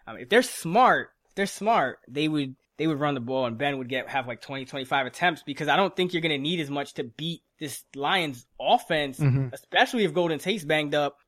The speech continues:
Speaker 1: I mean, Matthew Stafford, I mean, we don't know how healthy he is either. He's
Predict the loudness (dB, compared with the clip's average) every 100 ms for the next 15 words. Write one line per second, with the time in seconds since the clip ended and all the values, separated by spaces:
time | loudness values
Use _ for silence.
0 | -6 0 2 2 0 -4 -10 -2 2 4
1 | 2 2 4 4 6 4 2 -6 -2 -2
2 | 0 2 2 4 4 4 2 0 -2 -4
3 | -8 -8 -12 _ -2 2 2 0 -4 2
4 | 4 4 2 0 -4